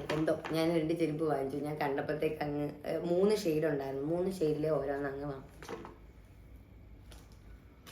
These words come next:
പിന്നെ ഇതാ, ഇത് ഞാൻ എനിക്ക് തന്നെ വാങ്ങിച്ചതാ. പക്ഷെ ഞാൻ ഇത് ഇട്ട് നോക്കിയതാ കേട്ടോ അവിടെ നിന്ന്. പക്ഷെ നല്ല രസം. ഇത് ശരിക്കും ക്ലോസ് നോക്കിയേ.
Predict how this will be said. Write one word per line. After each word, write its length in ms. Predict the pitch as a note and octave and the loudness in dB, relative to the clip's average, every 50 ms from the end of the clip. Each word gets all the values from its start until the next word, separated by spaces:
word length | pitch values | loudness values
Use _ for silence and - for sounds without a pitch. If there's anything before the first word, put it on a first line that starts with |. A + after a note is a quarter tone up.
| - - - - - - - - - - - - - - - - - - - - - - - - | -16 -16 -16 -16 -16 -16 -16 -16 -16 -16 -18 -20 -20 -20 -20 -20 -18 -16 -16 -16 -16 -16 -6 0
പിന്നെ 320 | - A#3+ A#3+ A#3 A#3 A#3+ A#3+ | 4 6 8 8 8 8 8
ഇതാ, 340 | A3 F#3+ F3+ F#3 G3 G#3 - - - - - - - - - - - - - - - - - - - - - - - - - - - - - - - - - - - - - - - - - - | 8 8 6 6 4 2 0 -6 -8 -12 -14 -16 -18 -14 -12 -10 -10 -8 -6 -8 -6 -6 -6 -4 -4 -6 -4 -6 -6 -4 -4 -6 -6 -6 -10 -10 -12 -14 -14 -12 -12 -12 -12 -12 -14 -12 -6 -2
ഇത് 120 | - G3+ G#3 | 0 0 2
ഞാൻ 200 | A3 G#3+ G3+ G3+ | 4 4 4 6
എനിക്ക് 400 | G3+ F#3 E3+ E3+ E3+ F3 G3+ G3 | 6 4 4 4 4 8 8 8
തന്നെ 160 | F#3+ G3 F#3 | 8 6 2
വാങ്ങിച്ചതാ. 640 | F3 D#3+ D3+ D3+ D#3 D#3 D#3 E3 D#3 D3 C3 - - - - - - - - | 2 2 2 2 0 0 2 2 2 2 2 0 -2 -8 -12 -14 -6 -2 0
പക്ഷെ 180 | G3+ F#3+ A#3 | 2 4 4
ഞാൻ 140 | A3+ A3 G#3+ | 4 4 4
ഇത് 160 | G#3+ G#3+ G3+ | 4 4 4
ഇട്ട് 320 | G3+ F#3+ - - A3+ A#3 A3 | 2 2 2 4 6 6 8
നോക്കിയതാ 520 | F#3 E3+ E3 E3 D#3 D#3 D3+ D3+ D3+ D3+ | 8 6 4 2 2 4 4 6 6 4
കേട്ടോ 160 | D3+ D3 D3 | 4 4 4
അവിടെ 300 | C#3+ C#3+ C#3+ C#3+ C#3+ D3 | 4 4 6 4 4 2
നിന്ന്. 160 | D3 D3 D#3 | 2 2 2
പക്ഷെ 520 | F3+ G#3 - - - - - - - - A#3+ | 0 0 -2 -8 -14 -16 -16 -6 0 2 4
നല്ല 460 | A3+ G#3 F#3+ F#3 F#3+ A3 A#3+ A3+ G3+ | 6 6 6 8 8 8 8 8 8
രസം. 160 | F#3 - F#3+ | 6 6 6
ഇത് 300 | F3+ F#3 G#3 G#3 G3+ G3+ | 6 6 6 6 6 4
ശരിക്കും 400 | - - G3+ F#3+ G3+ G#3+ A3 G#3 | 6 6 6 6 6 2 2 4
ക്ലോസ് 460 | G3+ F#3+ F3+ F3 F#3 F#3+ F#3+ - - | 6 8 8 10 8 6 4 2 0
നോക്കിയേ. 580 | G#3+ G#3+ G3+ F#3 F3 F3 - F3+ F#3 F#3+ F#3+ F#3+ | 2 4 4 4 4 2 2 4 6 6 6 6